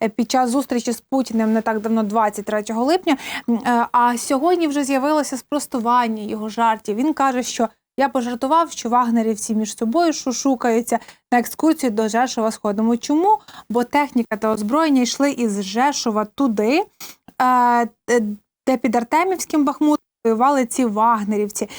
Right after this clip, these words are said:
Там загинули тисячі їхніх хлопців та дівчат,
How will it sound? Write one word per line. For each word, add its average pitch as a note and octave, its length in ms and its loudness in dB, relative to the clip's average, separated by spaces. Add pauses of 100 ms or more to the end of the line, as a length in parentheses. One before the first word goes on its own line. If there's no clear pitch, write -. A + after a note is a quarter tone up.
(220)
Там C4 200 2
загинули A#3 420 4
тисячі A3+ 360 -2
їхніх A3 260 -2
хлопців G#3+ 340 -4
та G#3+ 160 -2
дівчат, D#4 760 0